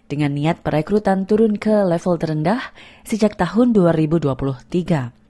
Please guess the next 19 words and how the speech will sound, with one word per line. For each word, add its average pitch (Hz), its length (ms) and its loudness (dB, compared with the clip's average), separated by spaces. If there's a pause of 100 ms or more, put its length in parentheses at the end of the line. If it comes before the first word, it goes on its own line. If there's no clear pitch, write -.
(1300)
Sebuah 247 320 2
laporan 226 320 2
baru 202 240 4
menyatakan 185 720 0
bahwa 165 160 4
frekuensi 160 640 -2
dan 151 160 -2
intensitas 156 800 -4
kebakaran 151 640 -2
dan 143 160 -2
banjir 151 560 0
di 135 160 -6
Australia 196 640 2 (400)
dipercepat 214 640 0
oleh 190 160 2
tingkat 185 320 -2
polusi 156 640 0
batu 135 320 -6
bara, 165 320 2